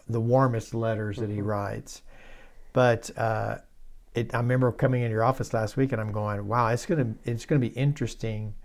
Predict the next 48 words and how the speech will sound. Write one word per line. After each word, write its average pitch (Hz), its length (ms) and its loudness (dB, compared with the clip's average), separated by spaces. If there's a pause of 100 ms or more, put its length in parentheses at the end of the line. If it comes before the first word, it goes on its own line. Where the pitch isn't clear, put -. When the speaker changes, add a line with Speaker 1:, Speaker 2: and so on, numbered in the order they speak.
(180)
Speaker 1:
talking 135 560 4
about 110 280 -4
joy 113 320 -2
for 107 160 -8
four 107 320 -6
weeks." 104 540 -8 (120)
Speaker 2:
Right. 117 260 -8 (240)
Speaker 1:
When 110 400 -4 (120)
a 104 60 -2
lot 120 540 4 (160)
of 110 160 -6
folks 107 600 -4 (140)
are 110 260 -2
just 117 420 -2
looking 113 400 -4
at 104 220 -4
the 110 60 -6
dark 107 360 0
side 104 420 -4
of, 104 120 -8 (120)
of 101 220 -6
this 101 260 -8
year. 131 160 -4 (560)
Speaker 2:
Right. 110 80 -4
Speaker 1:
And, 107 280 -4
uh, 110 260 -6
we, 113 220 -4 (100)
we 113 140 -2
keep 113 280 -4
hearing 110 280 0
it 104 100 -4
over 107 280 -2
and 104 60 -2
over 104 360 -2
about, 101 380 -4 (360)
uh, 113 300 -8 (260)
uh, 120 80 -8 (100)
twenty 196 280 4
twenty 135 260 2
is 107 100 -4
getting 117 200 -2
a - 40 -4
bad 104 320 -4
rap 104 360 -8
all 107 180 -4
the 107 80 -8
way 107 100 -8
around. 107 460 -10